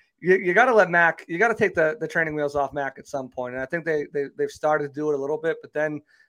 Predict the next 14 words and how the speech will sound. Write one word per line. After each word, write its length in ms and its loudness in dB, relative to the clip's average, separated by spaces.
Josh 300 -6
gets 180 -12
back 240 -2
to 60 -20
that 180 -4
conservative, 560 -6
conservative 540 -6
Josh, 380 -6
and, 260 -14
you 60 -12
know, 180 0
it's 120 -4
kind 200 0
of 300 -6